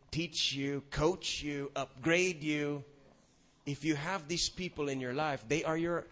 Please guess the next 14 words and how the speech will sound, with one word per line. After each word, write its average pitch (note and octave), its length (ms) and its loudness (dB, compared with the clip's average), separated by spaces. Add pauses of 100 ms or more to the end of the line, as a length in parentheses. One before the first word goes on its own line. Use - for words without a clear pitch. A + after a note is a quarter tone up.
(220)
God-given C#3 760 -2
authority. - 640 -6 (1700)
Maliban C#3+ 540 4
doon, F3+ 300 0
of - 120 -8
course, F#3 240 0
we B2+ 100 -2
have A#2+ 200 -2
the A2 80 -2
local B2 360 0
government, F3+ 600 -2
you G#2+ 60 -4
have - 240 -4
parents, F3+ 480 4